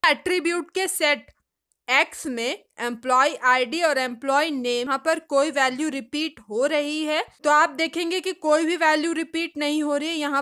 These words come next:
पर वन ज़ीरो वन ए है और वन ज़ीरो थ्री ए है, तो क्या ये फंक्शनली डिटरमाइन कर रहा है? तो हमें वाई वैल्यू चेक करने की ज़रूरत ही नहीं है क्योंकि यहाँ पे कोई भी रिपीटेशन नहीं है।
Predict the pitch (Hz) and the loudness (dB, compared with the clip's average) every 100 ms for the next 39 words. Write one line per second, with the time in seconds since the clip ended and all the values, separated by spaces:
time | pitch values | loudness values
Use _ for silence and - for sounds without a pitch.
0 | 277 302 277 294 294 320 330 330 339 311 | 0 -2 0 -2 -2 -2 -2 0 -2 -6
1 | - 302 330 302 247 247 370 - 294 - | -6 -4 -4 -4 -4 -4 -6 -12 -20 -10
2 | - 285 320 254 277 311 320 330 339 - | 0 2 2 2 0 0 -2 -2 -4 -6
3 | 339 330 - 269 285 262 233 247 320 - | -6 -6 -6 -4 -4 -4 -6 -6 -10 -4
4 | - 285 311 - 294 269 277 302 320 320 | 2 2 0 -4 -4 -4 -6 -4 -4 -4
5 | 302 302 330 311 320 330 - 262 262 302 | -6 -6 -4 -2 -2 -2 -4 -4 -2 -2
6 | 311 339 440 - - 311 294 269 302 262 | 0 -2 -4 -10 -10 -6 -4 -2 -2 0
7 | 254 277 285 269 302 302 277 269 240 208 | 2 2 -2 -2 -4 -4 -6 -6 -8 -8
8 | 208 233 226 247 269 294 311 320 302 302 | -10 -8 -4 -2 0 -2 -4 -6 -4 -6
9 | 311 302 269 277 254 240 233 302 - 262 | -6 -8 -8 -6 -4 -2 -4 -8 -2 -2
10 | 269 254 349 294 277 262 285 285 320 294 | 0 -2 -4 -6 -8 -4 -4 -4 -8 -8
11 | 269 285 285 285 | -8 -6 -6 -6